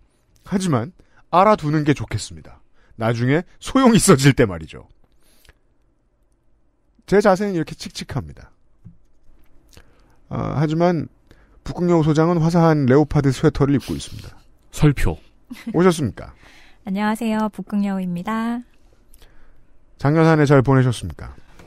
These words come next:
Speaker 3: 예, 덕분에 잘 보냈습니다.
Speaker 1: 뭘 덕분이에요? 거의 안 보는구만.
Speaker 3: <laughs>
Speaker 1: 예.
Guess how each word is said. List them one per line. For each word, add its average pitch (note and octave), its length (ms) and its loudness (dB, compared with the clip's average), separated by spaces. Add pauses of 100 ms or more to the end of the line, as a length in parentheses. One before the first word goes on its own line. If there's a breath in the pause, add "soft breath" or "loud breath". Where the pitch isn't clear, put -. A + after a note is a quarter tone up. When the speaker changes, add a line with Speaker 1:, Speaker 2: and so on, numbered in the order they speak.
(160)
Speaker 3:
예, F#3+ 200 -4
덕분에 G3 500 -4
잘 F3 200 -6
보냈습니다. F3 840 -8
Speaker 1:
뭘 G3 140 6
덕분이에요? A2 640 2
거의 G#2 200 4
안 E2+ 100 0
보는구만. D2+ 400 -8 (500)
Speaker 3:
<laughs> - 540 -6
Speaker 1:
예. D#2+ 60 4